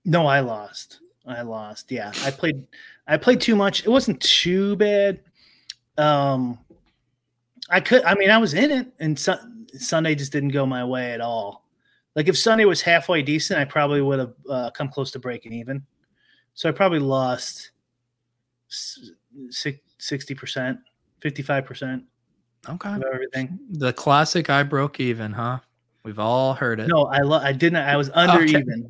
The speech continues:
Speaker 1: Lost
Speaker 2: Okay, under
Speaker 1: fifty-five
Speaker 2: even.
Speaker 1: to
Speaker 2: I lost
Speaker 1: sixty percent.
Speaker 2: fifty. All right, all right. Okay,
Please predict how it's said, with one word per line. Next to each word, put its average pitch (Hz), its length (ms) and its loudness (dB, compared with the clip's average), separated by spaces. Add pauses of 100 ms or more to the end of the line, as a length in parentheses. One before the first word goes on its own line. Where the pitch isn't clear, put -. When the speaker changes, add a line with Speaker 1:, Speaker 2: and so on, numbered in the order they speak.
Speaker 1:
Lost 147 320 4
Speaker 2:
Okay, 127 120 6
under 120 220 4
Speaker 1:
fifty-five 104 320 2
Speaker 2:
even. 143 120 -6
Speaker 1:
to - 80 -2
Speaker 2:
I 165 40 4
lost 147 400 4
Speaker 1:
sixty - 80 -14
percent. 117 160 -4
Speaker 2:
fifty. 113 80 -2
All 104 140 -2
right, 92 140 -6
all 95 60 -8
right. - 1400 -16
Okay, 135 260 -6